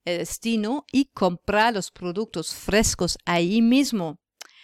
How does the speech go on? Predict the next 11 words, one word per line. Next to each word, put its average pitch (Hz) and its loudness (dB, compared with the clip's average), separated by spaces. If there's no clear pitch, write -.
Yo 233 2
suelo 269 2
hacerlo 185 2
así 170 -4
y 214 -8
no 214 -2
hay 285 2
nada 220 2
más 180 -4
fácil. 196 0
Además, 175 -4